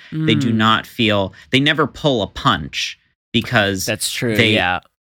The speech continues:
Speaker 1: because they, there's the idea that, well, your gear is supposed to make you, uh, y-, you know, impervious to some extent.
Speaker 2: Right.
Speaker 1: Um, so there's that narrative to it. But in a weird way, is it like,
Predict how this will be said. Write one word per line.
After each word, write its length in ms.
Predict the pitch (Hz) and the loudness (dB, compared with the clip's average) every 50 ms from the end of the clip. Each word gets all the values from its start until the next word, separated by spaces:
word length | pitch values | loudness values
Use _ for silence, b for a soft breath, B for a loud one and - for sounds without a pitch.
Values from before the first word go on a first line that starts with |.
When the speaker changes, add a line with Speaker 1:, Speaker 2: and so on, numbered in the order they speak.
| _ _ _ _ _ - | _ _ _ _ _ -4
Speaker 1:
because 300 | 127 120 - 139 123 110 | -2 0 2 0 0 2
they, 260 | 123 120 110 104 - - | 2 2 2 2 0 -2
there's 360 | 110 110 117 113 113 104 101 | 0 0 2 2 2 0 0
the 220 | - 117 110 107 76 | 0 0 0 2 4
idea 500 | - 107 104 104 107 - 117 117 113 107 | 4 2 2 2 0 -2 0 2 2 2
that, 500 | 104 107 101 95 95 90 - - - - - | 2 2 2 2 0 0 -2 -6 -10 -12 -6
well, 360 | 110 110 117 117 107 104 107 | -2 0 2 4 4 2 0
your 200 | 104 104 107 107 | 0 0 0 -2
gear 360 | 101 - 113 113 110 110 107 | -2 -2 -2 0 0 2 2
is 120 | 104 101 - | 0 -2 -4
supposed 420 | - - - - 104 95 - - - | -6 -8 -6 -4 -2 -2 -2 -4 -6
to 60 | 101 | -4
make 320 | 95 95 90 90 - - | -4 -4 -4 -6 -6 -6
you, 320 | 98 92 90 87 87 - - _ - | -6 -4 -4 -4 -6 -8 -12 _ -8
uh, 40 | |
y-, 160 | - 92 71 - | -8 -6 -6 -8
you 240 | - 92 87 - 98 | -10 -12 -10 -8 -6
know, 160 | 92 85 82 | -6 -6 -6
impervious 720 | 85 101 - - 151 143 123 104 101 82 67 71 - - | -6 -6 -4 0 0 0 0 0 -2 -4 -4 -4 -6 -8
to 100 | - - | -8 -8
some 240 | 92 - - 90 87 | -8 -6 -6 -6 -6
extent. 440 | 78 78 - - - 78 76 65 - B B B B | -6 -8 -8 -8 -8 -8 -8 -8 -10 B B B B
Speaker 2:
Right. 300 | B - 95 85 73 - | B 0 0 0 0 2
Speaker 1:
Um, 480 | 135 127 123 123 117 113 110 107 104 - - _ _ _ _ _ _ - - - | 2 2 4 2 2 0 0 -2 -4 -6 -8 _ _ _ _ _ _ -20 -12 -6
so 160 | - - 165 | -2 0 2
there's 220 | 156 156 139 123 | 2 2 2 2
that 340 | 135 151 160 185 190 - - | 2 2 4 4 2 2 0
narrative 540 | 117 123 117 113 110 107 104 101 101 98 - - | -2 0 0 2 2 2 2 0 -2 -4 -4 -6
to 200 | - - 113 104 | -6 -2 0 0
it. 160 | 101 92 - - B B B B B B - | 0 0 -2 -4 B B B B B B 2
But 220 | 160 156 147 - _ | 4 4 2 0 _
in 120 | - 156 156 | -4 -2 0
a 100 | 156 151 | 0 -2
weird 380 | 143 147 170 175 175 165 151 151 | -2 0 0 0 0 0 0 0
way, 400 | 147 156 147 143 143 143 135 - | 0 2 2 2 2 0 0 0
is 160 | 139 131 135 | 0 0 0
it 160 | 147 - - | -2 -2 -2
like, 540 | 131 131 127 123 117 117 110 - - - - | 0 2 2 4 2 0 -2 -6 -12 -20 -20